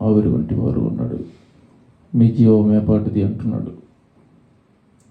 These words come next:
నేను ఆ జేమ్స్ గారు లోకాన్ని విడిచిపెట్టి వెళ్ళిపోయారు. రేపు మనం మరొక రోజు. ఎవరమైనా సరే ఇక్కడికి వచ్చింది శాశ్వతంగా ఉండడానికి కాదు.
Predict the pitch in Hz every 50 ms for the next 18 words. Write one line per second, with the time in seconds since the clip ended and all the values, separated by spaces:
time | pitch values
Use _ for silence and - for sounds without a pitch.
0 | _ _ _ _ _ _ _ _ _ _ _ _ _ _ _ _ _ - 131 127
1 | 120 120 117 107 117 120 120 123 - - 127 117 113 113 113 107 104 104 110 110
2 | 107 104 107 104 - - - 113 101 101 101 95 90 90 87 104 92 90 85 -
3 | - - - - - - - _ _ _ _ _ _ _ - _ _ - - -
4 | 104 101 101 110 92 82 87 92 87 85 - - - - - - - - - _
5 | - - - - - - - - 55 57 - - - - - - - _ _ _
6 | - - - _ - - - - - _ - _ _ - _ _ _ _ _ _
7 | _ _ _ _ _ _ _ _ 135 123 123 127 127 123 123 120 123 117 - -
8 | 110 107 104 104 104 110 107 - - 107 107 - 120 110 107 104 - - 107 104
9 | - - - 110 104 107 107 104 104 - - - 110 104 104 104 104 101 107 -
10 | - 95 87 107 107 117 117 - 87 - -